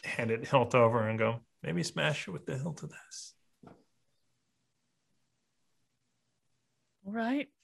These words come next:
Speaker 2: Might as well. Probably works better than whatever I've got. She reaches at her bag and pulls out her,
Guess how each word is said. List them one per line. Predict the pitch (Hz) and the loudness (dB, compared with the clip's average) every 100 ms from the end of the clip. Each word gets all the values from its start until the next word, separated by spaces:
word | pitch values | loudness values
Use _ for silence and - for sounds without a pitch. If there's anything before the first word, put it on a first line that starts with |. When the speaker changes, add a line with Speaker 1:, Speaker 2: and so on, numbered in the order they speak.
| _ _ _ _ _ _ _ _ _ _ | _ _ _ _ _ _ _ _ _ _
Speaker 2:
Might | 202 240 | -4 -4
as | 220 | -4
well. | 220 240 220 233 - _ _ _ _ _ _ _ | -6 -4 -4 -6 -12 _ _ _ _ _ _ _
Probably | - 175 | -6 -4
works | 190 185 - | -4 -6 -4
better | 196 196 196 | -4 -4 -6
than | 175 160 151 _ _ _ _ _ _ _ _ _ _ _ | -4 -6 -8 _ _ _ _ _ _ _ _ _ _ _
whatever | 180 190 | -2 2
I've | 196 202 | 2 2
got. | 170 156 165 - | 2 4 4 0
She | - | -6
reaches | 156 156 | -6 -4
at | 160 | -2
her | 151 | 2
bag | 147 147 | 2 2
and | 147 | -4
pulls | 165 156 | -4 2
out | 156 147 - | 4 4 2
her, | 165 147 | -6 -8